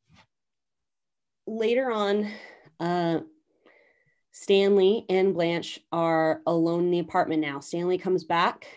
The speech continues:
uh, because, uh, from what he has learned, he is in good spirits, that, you know, Stella's checked in to give birth. She's in labor and everything is looking good right now.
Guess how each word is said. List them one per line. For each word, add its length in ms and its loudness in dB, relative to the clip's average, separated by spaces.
uh, 260 -4
because, 760 -6
uh, 400 -6
from 180 -2
what 140 -4
he 180 -6
has 220 -4
learned, 520 -2
he 100 0
is 80 2
in 140 4
good 180 2
spirits, 720 -4
that, 520 -2
you 100 -2
know, 100 -2
Stella's 460 -2
checked 320 -6
in 280 -2
to 140 -6
give 280 -4
birth. 420 -4
She's 240 -6
in 280 -2
labor 460 0
and 160 -2
everything 440 -2
is 180 -4
looking 460 0
good 360 -2
right 200 0
now. 440 -2